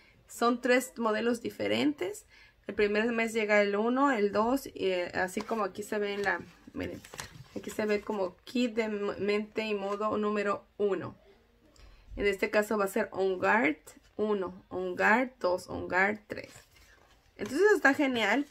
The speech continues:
porque si se nos olvida, pues ya tenemos ahí variedad de productos. Eso me encantó. También tenemos la, la opción de agregarle a nuestro paquetito con precio reducido otros artículos de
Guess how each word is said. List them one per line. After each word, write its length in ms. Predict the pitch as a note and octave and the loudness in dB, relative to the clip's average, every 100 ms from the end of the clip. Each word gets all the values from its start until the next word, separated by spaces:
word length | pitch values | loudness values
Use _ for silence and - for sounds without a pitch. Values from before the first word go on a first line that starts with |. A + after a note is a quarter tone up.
| - | -4
porque 440 | G#3+ G#3 A#3+ C4 | -4 -2 -2 -2
si 120 | A3+ | -2
se 100 | G3+ | -2
nos 220 | G3 F#3+ G3+ | -2 0 2
olvida, 680 | F#3+ G3 G#3 G#3+ A3+ F4+ - | 2 -2 0 2 2 0 0
pues 120 | F#3+ | 0
ya 120 | F#3+ | 2
tenemos 480 | F#3+ G#3+ G#3+ G#3+ - | 0 -2 0 -2 0
ahí 320 | F3+ F#3+ G#3+ | 0 0 0
variedad 560 | G#3 F#3+ F#3+ F3 - - | 2 4 4 0 0 -2
de 80 | - | -4
productos. 720 | - G#2+ G#2+ - - - - _ _ _ _ _ _ _ _ - _ - _ _ | -6 -6 -6 -12 -20 -20 -20 _ _ _ _ _ _ _ _ -20 _ -20 _ _
Eso 240 | G#3 A3+ B3+ | 0 2 2
me 120 | G#3+ | 0
encantó. 560 | G#3 F#3+ G#3 A#3+ D4 - | -2 -2 0 2 0 -2
También 280 | G#3 G#3+ | -2 -2
tenemos 380 | G#3+ A#3 A#3 B3 | 0 0 0 2
la, 380 | A#3 G3+ F#3+ - | 4 4 4 2
la 180 | F#3+ F#3+ | 4 4
opción 320 | F#3 - A3+ | 4 0 0
de 100 | A3+ | 2
agregarle 800 | - G#3 G3 G3 F#3+ G#3 A3+ D4 B4+ _ _ _ _ _ | 4 4 2 0 6 6 8 2 -2 _ _ _ _ _
a 120 | - | 4
nuestro 300 | G#3 G3+ G#3 G#3 | 4 4 0 0
paquetito 840 | G3+ F#3+ - G#3+ - B3+ G4+ - _ - | 0 -2 -6 -8 0 0 0 -6 _ -2
con 200 | G#3+ G#3 | -2 0
precio 380 | C#4 A#3 C4+ B3 | 2 4 4 4
reducido 880 | A3 G3+ G#3 - A3+ A3+ C#4 G4 - - - _ _ | 4 2 0 -2 -2 2 2 2 -6 -20 -20 _ _
otros 380 | B3 C#4 D4 C#4 | 6 6 6 2
artículos 640 | A#3+ - G#3+ - A3+ G#3+ | 2 -2 -8 -6 -4 -4
de 160 | G#3+ | -4